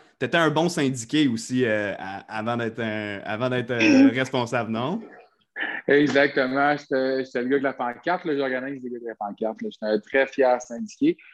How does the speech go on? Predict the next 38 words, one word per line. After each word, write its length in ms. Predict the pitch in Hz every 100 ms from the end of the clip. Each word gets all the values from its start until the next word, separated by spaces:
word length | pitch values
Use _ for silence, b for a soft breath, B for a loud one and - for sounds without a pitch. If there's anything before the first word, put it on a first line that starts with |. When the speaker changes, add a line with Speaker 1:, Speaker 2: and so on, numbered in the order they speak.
| B -
Speaker 2:
Je 100 | -
pense 180 | 139 127
que 40 |
c'est 60 | 127
une 40 |
bonne 120 | 113 104
chose. 360 | 104 98 - _ _ _ 117
Speaker 1:
OK, 200 | 117 160
bon, 140 | 160
ben 100 | 139
parfait, 320 | 135 135 202
J 140 | 143 139
P. 160 | 202
On, 160 | 123 135
on 80 | 135
va 120 | 147
tomber 220 | 156 170
dans 120 | 196 165
le 60 |
vif 200 | 151 160
du 80 | 135
sujet. 460 | - 131 127 175 180 B B
Grosse 240 | 156 180
annonce 280 | 180 175 190
cette 200 | 185 151
semaine, 500 | - 127 143 170 165
euh, 180 | 131 127
la 480 | 127 127 127 127 120
S-, 280 | 131 - -
L 140 | 156
C 200 | 165 160
F 200 | 170 180 -
et 240 | 180 214 190
la 300 | 143 139 135
X 180 | 156 -
F 180 | 143 131
L 280 | 156 175 160
qui, 300 | 156 156